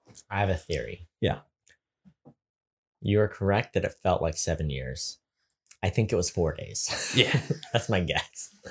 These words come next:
Speaker 1: Okay, okay.
Speaker 2: But that's the film. If this is the consequences for punching a
Speaker 1: Stop.
Speaker 2: mirror.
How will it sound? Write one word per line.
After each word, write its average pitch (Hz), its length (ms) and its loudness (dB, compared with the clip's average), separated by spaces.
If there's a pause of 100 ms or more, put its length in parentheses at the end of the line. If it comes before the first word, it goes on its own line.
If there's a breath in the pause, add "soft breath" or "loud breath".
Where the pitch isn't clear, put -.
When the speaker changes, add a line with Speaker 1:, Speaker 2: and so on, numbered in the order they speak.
(160)
Speaker 1:
Okay, - 280 2
okay. - 380 -2
Speaker 2:
But 120 80 0
that's 143 220 6
the - 80 0
film. - 400 0 (1400)
If 123 140 4
this 151 160 8
is 156 80 8
the 131 80 6
consequences 139 960 6
for 113 160 2
punching 120 460 4
a 117 40 6
Speaker 1:
Stop. 120 100 6
Speaker 2:
mirror. 160 380 6